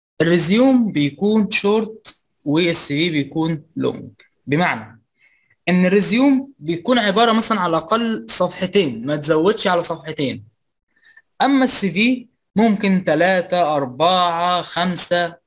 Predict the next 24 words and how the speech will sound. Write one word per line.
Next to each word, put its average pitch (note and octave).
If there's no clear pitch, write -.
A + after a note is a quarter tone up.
زي G#3+
ما G3+
انت F#3
عايز. B2
الريزيوم G3
بيكون G#3
عبارة F#3+
عن E3
ملخص D#3+
من D#3
المهارات D3
والتعليم E3
والخبرات E3+
اللي D#3+
عندك، C3+
المهارات B2+
والتعليم C3
والخبرات C#3+
اللي C3
عندك. C#3+
والسي D#3+
في A3
نفس B3
القصة، F3+